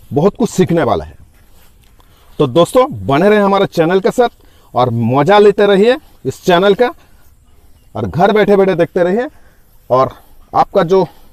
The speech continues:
जान लेने का जो वो मतलब सब कुछ जान सकते हैं आप घर बैठे बैठे।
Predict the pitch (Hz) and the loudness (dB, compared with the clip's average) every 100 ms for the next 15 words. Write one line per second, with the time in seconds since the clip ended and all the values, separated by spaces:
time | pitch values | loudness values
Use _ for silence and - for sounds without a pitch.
0 | _ _ _ - - - - 90 - 143 | _ _ _ -20 -20 -18 -12 -12 -4 0
1 | 170 208 202 202 196 185 196 - - _ | 0 2 2 2 2 2 2 0 -6 _
2 | _ _ _ _ - _ _ _ _ _ | _ _ _ _ -20 _ _ _ _ _
3 | _ - - - - - - _ _ _ | _ -20 -20 -20 -20 -20 -20 _ _ _
4 | _ _ - - - - _ _ 214 247 | _ _ -20 -20 -20 -20 _ _ 0 2
5 | 220 214 247 247 214 269 185 220 - - | 2 0 0 0 0 0 2 2 0 -4
6 | 98 87 - 87 131 143 123 85 80 80 | -4 -6 -8 -2 0 2 0 -2 -10 -12